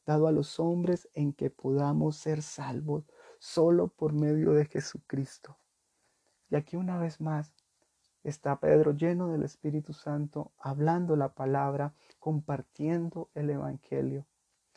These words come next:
No somos salvos por las buenas obras, no somos salvos, ah, por nuestros méritos. No, el único que nos puede salvar es Jesús. Y en estos tiempos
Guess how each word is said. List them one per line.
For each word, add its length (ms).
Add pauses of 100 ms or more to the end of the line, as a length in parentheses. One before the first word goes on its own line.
(140)
No 100
somos 380
salvos 500 (460)
por 180
las 140
buenas 420
obras, 440 (240)
no 100
somos 380
salvos, 580 (320)
ah, 520
por 140
nuestros 420
méritos. 720 (600)
No, 360 (460)
el 220
único 360
que 140
nos 220
puede 240
salvar 600 (640)
es 200
Jesús. 640 (1300)
Y 100
en 120
estos 320
tiempos 540